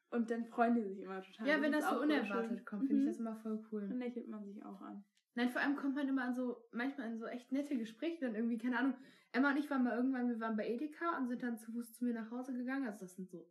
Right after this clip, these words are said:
Speaker 2: ist so eine Viertelstunde oder so. Und dann, ähm, ist uns ein älteres Ehepaar entgegengekommen und Emma hatte so einen Eierkarton in der Hand, weil wir halt Eier gekauft haben, aber wir hatten keinen Platz mehr in unseren Taschen. Und dann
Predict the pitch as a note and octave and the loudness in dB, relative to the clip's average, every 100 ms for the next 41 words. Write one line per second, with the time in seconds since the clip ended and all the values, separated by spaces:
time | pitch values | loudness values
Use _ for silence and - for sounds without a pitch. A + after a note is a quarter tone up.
0 | _ G3+ - F#3+ F#3+ F3+ G#3 A3 A#3+ B3 | _ -20 -20 -16 -12 -10 -6 -4 -4 -4
1 | B3 C4 C#4+ - _ _ _ _ _ _ | -6 -6 -6 -10 _ _ _ _ _ _
2 | - A3+ A3+ G#3+ A3 A3 G#3 G3+ G3 G3 | 0 2 2 2 2 0 -2 0 -2 -4
3 | G3 F#3+ F#3+ F#3+ A3 A3+ A3 - G#3 G#3 | -4 -4 -4 -4 -6 -4 -6 -4 -4 -4
4 | A3+ G#3+ - C#4 D4 D4 C#4+ C#4+ C#4+ C#4+ | -4 -4 -4 -4 -4 -6 -4 -4 -2 -2
5 | C#4+ - D4 C#4+ A#3+ A3+ B3+ A#3 B3 A#3+ | -2 -2 -2 0 0 2 0 0 -4 -4
6 | G#3+ G#3+ G#3+ A#3 B3+ B3 A3+ G#3+ G3 F#3 | -2 0 0 0 0 0 -4 -6 -6 -6
7 | F3+ F#3 G3 A3 A3 C4+ B3 G#3 F#3 E3+ | -6 -6 0 0 2 0 0 0 -4 -10
8 | E3 - F#3 F#3+ G3 G#3+ A3 A3 - _ | -12 -10 -6 -4 -2 -2 -2 -6 -8 _
9 | - A#3 A3 C4 B3 G3 G3 G#3+ G#3+ A3 | -8 -4 -2 -2 -2 -2 -2 -4 -4 -4
10 | G#3 F3 - - - - - - - _ | -6 -12 -16 -20 -20 -20 -20 -20 -20 _
11 | _ B3+ C4 A#3+ A#3+ - | _ 2 4 4 2 -4